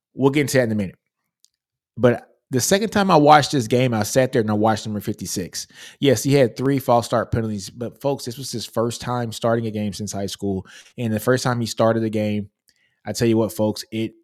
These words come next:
it was against the number twenty-three team in the country. Now, he blocked extremely well, extremely well.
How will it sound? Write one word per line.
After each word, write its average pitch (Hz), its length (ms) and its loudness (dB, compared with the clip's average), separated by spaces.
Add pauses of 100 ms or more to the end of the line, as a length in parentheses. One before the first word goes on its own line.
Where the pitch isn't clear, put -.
it 117 200 -4
was 113 220 -4
against 110 320 -6
the 107 60 -8
number 110 200 -4
twenty-three 110 380 -6
team 107 220 -6
in 101 80 -6
the 101 80 -6
country. 95 320 -8 (260)
Now, 117 320 -2 (960)
he 127 220 -6
blocked 117 300 -2
extremely 90 500 -6
well, 76 360 -10 (560)
extremely 120 520 2
well. 85 360 -2